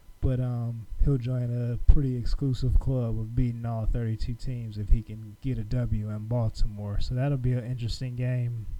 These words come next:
and a really good, um, divisional game with Dallas and Washington on C B S, which I find interesting. They're doing a little crossover this week and having C B S do the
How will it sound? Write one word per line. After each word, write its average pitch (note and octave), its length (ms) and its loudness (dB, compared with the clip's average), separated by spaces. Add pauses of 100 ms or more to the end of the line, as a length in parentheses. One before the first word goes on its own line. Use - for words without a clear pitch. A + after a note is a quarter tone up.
and A2+ 160 -6
a G#2 40 -4
really F3 520 0
good, E3 320 0
um, C#3+ 640 0 (1300)
divisional D3 520 4
game C3+ 540 0
with A#2+ 340 0 (520)
Dallas C#3+ 480 6
and B2+ 180 -6
Washington C3 1120 2 (180)
on A#2+ 340 -6 (220)
C - 240 2
B C3 240 8
S, C3+ 260 6
which B2+ 160 0
I C3 80 4
find B2 360 -4
interesting. B2 500 -6
They're A#2+ 80 -6
doing A#2+ 200 -4
a A#2+ 40 -6
little A#2+ 140 -4
crossover B2+ 720 4
this B2+ 200 4
week C3+ 360 0 (540)
and B2 260 -4
having A#2 760 -2
C C3+ 280 -2
B A#2+ 260 0
S B2 440 4
do B2 180 -4
the A2+ 800 -6